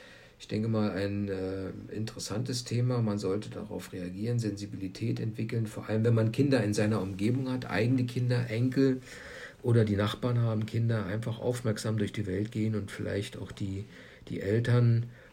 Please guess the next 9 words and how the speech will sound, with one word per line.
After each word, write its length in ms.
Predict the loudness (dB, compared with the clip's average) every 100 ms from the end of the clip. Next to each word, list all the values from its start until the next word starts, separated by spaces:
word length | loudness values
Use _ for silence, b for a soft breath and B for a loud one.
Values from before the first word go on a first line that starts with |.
| -2
oder 180 | 0
deren 320 | 2 2 2 0
Bezugsperson 720 | -2 -4 -6 -2 0 0 -2
ansprechen, 500 | -6 -8 -8 -6 -6
wenn 120 | -4
einem 120 | -6
etwas 420 | -6 -8 -8 -6 -4
irgendwie, 800 | -2 -2 -4 -4 -4 -2 -4 -6 B B B B -8
äh, 280 | -4 -2